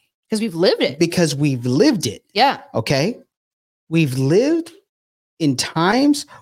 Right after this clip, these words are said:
Speaker 2: where we, our character, <laughs> I joked around earlier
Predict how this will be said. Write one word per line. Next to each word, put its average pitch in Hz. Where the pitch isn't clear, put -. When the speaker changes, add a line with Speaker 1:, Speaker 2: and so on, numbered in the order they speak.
Speaker 2:
where 151
we, 254
our 226
character, 180
<laughs> -
I 170
joked 269
around 185
earlier 113